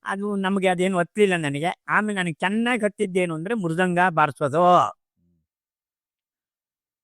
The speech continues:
ಎಂ ವಾಸುದೇವ್ ಮೋಹಿತೆ ಅವರು ಮರಾಠಿಗರವರು ಈಗ ಇದ್ದಾರೆ, ಅವ್ರಿಗೆ ಎಂಬತ್ತೈದು, ತೊಂಬತ್ತು ವರ್ಷ, ಅವ್ರಿಗೆ ಮೇಷ್ಟ್ರು ಇದ್ದಾರೆ, ಇನ್ನು ನಮ್ಮ ಮೇಷ್ಟ್ರು ಈಗ್ಲೂ. ಅವ್ರ ಹತ್ರಕ್ಕೆ ಹೋಗ್ತಿರ್ತೇನೆ ಈಗ್ಲೂ, ಅದೇ ಗುರುಭಾವದಿಂದ.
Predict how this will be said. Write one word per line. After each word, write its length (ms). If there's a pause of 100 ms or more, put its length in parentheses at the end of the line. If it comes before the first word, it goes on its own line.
(120)
ಎಂ 200 (400)
ವಾಸುದೇವ್ 680
ಮೋಹಿತೆ 520
ಅವರು 580
ಮರಾಠಿಗರವರು 1040
ಈಗ 240
ಇದ್ದಾರೆ, 240 (280)
ಅವ್ರಿಗೆ 180
ಎಂಬತ್ತೈದು, 520
ತೊಂಬತ್ತು 400
ವರ್ಷ, 240
ಅವ್ರಿಗೆ 240 (400)
ಮೇಷ್ಟ್ರು 280
ಇದ್ದಾರೆ, 220
ಇನ್ನು 160
ನಮ್ಮ 200
ಮೇಷ್ಟ್ರು 300 (600)
ಈಗ್ಲೂ. 260 (300)
ಅವ್ರ 120
ಹತ್ರಕ್ಕೆ 280
ಹೋಗ್ತಿರ್ತೇನೆ 500
ಈಗ್ಲೂ, 280 (220)
ಅದೇ 460
ಗುರುಭಾವದಿಂದ. 720